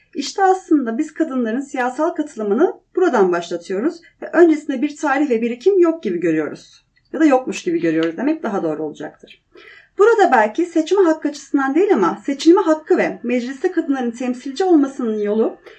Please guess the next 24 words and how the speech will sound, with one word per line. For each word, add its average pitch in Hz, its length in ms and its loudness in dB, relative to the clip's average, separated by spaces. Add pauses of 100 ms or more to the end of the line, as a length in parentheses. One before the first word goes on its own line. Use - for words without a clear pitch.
(180)
yani 339 320 6
seçilen 302 460 0
kadın 320 280 6
vekillerin 233 480 0
yönetici 247 420 -4
elitle 285 280 -2
çatışmadan 330 680 -4
ziyade 175 560 -4
uzlaşı 240 440 -4
yolunu 226 220 0
tercih 226 420 -2
etmesi, 240 520 -4 (460)
Türkiye 370 360 2
siyasal 302 440 -4
hayatında 196 720 -2 (220)
kadın 349 300 6
ve 311 100 4
siyaset 294 380 -8
ilişkisini 269 520 -4
belirleyen 226 540 -2 (400)
en 349 120 2
önemli 269 280 2
mekanizma 254 460 0
olmuştur. 151 520 -4